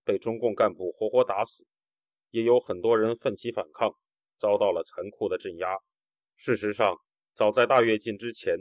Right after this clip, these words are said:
中共制造的惨烈饥荒就已经开始了。如前所述，根据宋永毅的研究，中共进行这样规模的粮食征购，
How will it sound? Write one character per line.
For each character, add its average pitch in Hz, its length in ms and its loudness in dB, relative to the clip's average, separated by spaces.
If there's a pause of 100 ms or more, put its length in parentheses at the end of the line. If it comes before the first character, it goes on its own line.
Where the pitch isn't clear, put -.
(480)
中 120 200 -2
共 110 240 0
制 110 200 -6
造 104 200 4
的 92 120 0
惨 90 200 -6
烈 98 160 0
饥 113 200 -2
荒 113 260 2 (480)
就 107 180 0
已 85 140 -8
经 90 180 -10
开 123 240 2
始 - 180 -8
了。 - 200 -20 (760)
如 120 160 -2
前 120 220 0
所 87 180 -4
述， - 280 -6 (340)
根 107 160 0
据 107 160 -4
宋 117 240 -4
永 92 180 -4
毅 107 140 -4
的 85 100 -4
研 85 220 -4
究， 110 260 2 (480)
中 151 160 -2
共 151 220 0
进 131 180 -6
行 117 220 -4
这 165 140 0
样 104 180 4
规 117 160 0
模 101 180 0
的 101 140 4
粮 92 160 0
食 - 120 -20
征 120 180 -6
购， 123 240 4